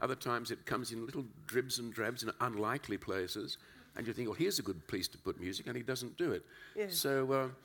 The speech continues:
Speaker 1: I just wonder, the, the choices he made to me are very odd ones.
Speaker 2: Mm.
Speaker 1: Some of it works very, very well, but other times I think,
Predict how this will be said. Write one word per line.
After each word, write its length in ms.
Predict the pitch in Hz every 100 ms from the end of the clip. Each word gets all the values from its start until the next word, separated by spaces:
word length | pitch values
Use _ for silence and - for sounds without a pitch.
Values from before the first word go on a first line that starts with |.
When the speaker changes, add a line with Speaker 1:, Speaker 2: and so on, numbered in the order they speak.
| - -
Speaker 1:
I 60 | -
just 120 | 165
wonder, 460 | 139 185 156 101 87 - - -
the, 80 | 107
the 140 | 127
choices 360 | - 196 190 131
he 80 |
made 380 | 139 131 107 -
to 80 | -
me 120 | 117
are 100 | 113
very 280 | 120 117 113 - - - -
odd 180 | 107 98
ones. 340 | 73 76 -
Speaker 2:
Mm. 200 | 262 233 - - -
Speaker 1:
Some 180 | - 214
of 60 |
it 80 | 160
works 140 | 143 143
very, 180 | 139
very 220 | 135 131 127
well, 180 | 127
but 180 | 85 104 -
other 180 | 139
times 300 | 131 120 120
I 40 | 113
think, 200 | 123